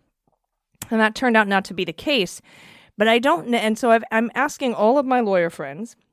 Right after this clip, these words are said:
is this a big deal? Is this something that happens a lot? Does he just get, like, is it, does he get a fix-it ticket and he catches his dues up and it's okay and they let it slide? Or is this perjury? Or, like, how, how does this work?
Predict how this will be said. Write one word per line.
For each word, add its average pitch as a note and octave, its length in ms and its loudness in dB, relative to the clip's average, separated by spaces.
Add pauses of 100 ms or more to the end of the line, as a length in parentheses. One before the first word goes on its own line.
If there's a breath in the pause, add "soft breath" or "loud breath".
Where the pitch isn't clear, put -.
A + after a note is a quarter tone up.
(200)
is C4 220 0
this C#4+ 200 -2
a B3 60 -6
big A#3 200 0
deal? F#3 280 0
Is E3+ 200 -6
this A#3 160 -2
something B3 380 -2
that F#3+ 120 -2
happens G3 380 -2
a F#3+ 60 -4
lot? F3 380 0
Does F#3 160 -6
he A3 120 -4
just A3 220 -4
get, G#3 220 0
like, F#3+ 180 -2
is F3 140 -6
it, D#3+ 160 -10
does F3+ 120 -6
he F#3 80 -6
get F3 140 -2
a E3 40 -4
fix-it A3+ 440 -4
ticket A3+ 420 -2
and F3 200 -6
he E3+ 200 -6 (600 loud breath)
catches G#3 340 0
his G3 140 -2
dues G#3 260 -2
up G#3+ 180 2
and F#3+ 100 0
it's F3+ 140 -2
okay G#3 360 0
and G#3 100 0
they F#3 100 0
let E3 160 -6
it E3 80 -14
slide? B3 460 6
Or F3+ 100 4
is E3+ 140 -2
this D#3+ 180 -8
perjury? C4 720 -4
Or, D#3+ 200 -4
like, F3 280 -4
how, A#3 220 -2
how B3 180 2
does D4+ 200 -2
this G3 200 -8
work? - 380 -18